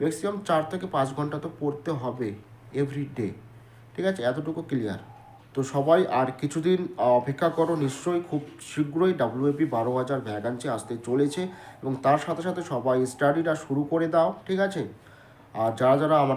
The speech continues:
Telegram গ্রুপে এখনও জয়েন হনো, তো আমরা অবশ্যই জয়েন হয়ে নাও। ডেসক্রিপশনে আমার লিংক দেওয়া আছে, সেখানে স্টাডি বিষয়ে আলোচনা করা হয়। পরীক্ষা একটা হোক, দুটা হোক, ইন্টারভিউ আগে হোক, পরে হোক, পিএমটি আগে হোক, সেটা নিয়ে কোনো মাথা ব্যথা করার নেই। আমাদের মেন হচ্ছে ডাব্লিউবিপি রিপোর্ট যেটা করবে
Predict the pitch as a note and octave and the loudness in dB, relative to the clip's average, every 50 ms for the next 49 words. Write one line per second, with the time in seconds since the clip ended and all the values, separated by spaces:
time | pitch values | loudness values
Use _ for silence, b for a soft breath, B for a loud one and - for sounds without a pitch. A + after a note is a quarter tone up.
0 | - - C#3+ C#3 D3+ D#3 D#3+ E3+ E3+ E3+ D3+ D#3 D#3+ D#3 D#3+ D#3+ D3 C#3 D3 D3+ | 0 0 0 2 2 2 2 2 2 2 2 0 0 0 2 0 0 0 -2 -4
1 | C#3 - A#2+ A2+ B2 C3+ C#3 C#3 D3 E3 E3+ E3 - C3+ B2 B2 B2 B2+ B2 A#2 | -4 -2 -2 0 0 0 0 0 -2 -2 -2 -4 -4 -4 -4 -2 -2 0 0 2
2 | A#2 A#2+ B2+ C#3 C#3 - E3+ D#3+ - C3 A#2 A#2+ B2 C3 C3+ C3+ C#3 C#3+ D3+ D#3 | 0 0 0 -2 -4 -2 -4 -2 0 0 0 0 0 0 0 0 0 2 0 0
3 | F#3 - - - - - B2+ B2+ B2+ - - C#3+ - - D3 C#3+ C#3+ C#3+ C#3 C3 | 0 -4 -10 -16 -10 -4 -4 -4 -4 -4 -8 -8 -4 -4 -2 0 0 2 2 2
4 | C3 C3 B2+ A#2 A#2 A#2+ B2+ C3 C3 - - F#3 G#3 B B B B B B B | 2 0 0 2 2 4 4 4 4 2 0 -6 -10 B B B B B B B
5 | - B2+ - B2+ C3 B2+ A#2+ - - - C3+ C3+ D3 C#3 C#3 C3 - C#3+ C#3 C#3 | -8 -4 -2 0 0 0 -2 -2 -2 -2 0 0 2 0 0 -2 -2 -2 -2 -2
6 | B2 A#2+ A#2 B2 C3+ C3 C3+ C3+ E3 - C3+ C#3 C#3 - C#3+ C3+ C3+ C3+ C3+ - | -2 -2 -4 -4 -6 -6 -6 -6 -6 -6 -6 -6 -6 -8 -8 -6 -8 -6 -4 -2
7 | C#3 C3 C3 - - D3+ D#3 D#3+ D3+ - C3+ C3 C3+ C#3+ C#3+ D3+ D#3+ D#3 - - | -2 -2 -2 -2 -4 -2 0 0 0 0 -2 0 0 2 2 2 2 0 -2 -4
8 | - C3 C3 C#3 C3+ C3+ D3 D3 C3+ A#2+ A#2+ C3+ C3+ D3 D3 D3 - - B2 B2 | -4 -2 0 0 0 0 2 2 2 2 0 0 -2 -2 -2 -4 -4 -4 -2 0
9 | C3 C#3+ D3+ D3+ D3+ - C3 C3+ C3 C3+ C3+ C#3+ A#2+ A2+ A2 B2+ C3+ C#3+ D3+ D3 | 0 0 0 -2 -4 -4 -2 -2 -2 0 0 -2 -2 -2 -2 -2 0 0 -2 -2
10 | - - - - - - - - - - - - E3 D3+ D#3+ D#3+ E3+ E3 D#3+ D#3+ | -6 -14 -20 -20 -20 -20 -20 -20 -20 -16 -8 -4 -2 0 2 2 2 2 0 -2
11 | D#3 - C3 C3 C3+ C3+ B2 A#2 - C#3 C3+ B2+ A#2+ - B2 A#2+ - A#2+ A#2+ A#2+ | -2 -2 -2 -2 -2 -2 -2 -2 -2 -2 -2 -2 -2 -2 -4 -4 -2 0 0 2
12 | A#2+ B2 B2+ C#3+ D#3+ F3 F#3+ F#3+ B B B B B B B B B B - A#2 | 2 0 0 0 0 0 -2 -4 B B B B B B B B B B -2 4
13 | D#3+ F#3+ G3+ E3+ E3 D#3+ C#3+ C#3+ C#3 C#3+ C#3+ C#3+ - F3 E3 D3 C3+ - - B2 | 4 4 4 4 2 2 2 2 2 0 0 -2 -2 -2 -2 -4 -4 -4 0 0
14 | A#2+ B2 C#3+ D3 D3+ E3 E3+ E3 C#3+ C3+ B2+ C3+ B2 C3 C#3+ D3+ - - B2 A#2 | 2 2 2 2 2 0 0 2 2 2 2 0 0 0 -2 -2 -2 -4 -2 -2
15 | C3+ C3 - - C3+ C#3+ C#3+ E3+ F3+ F#3+ | -2 -2 0 0 0 0 0 0 -2 -2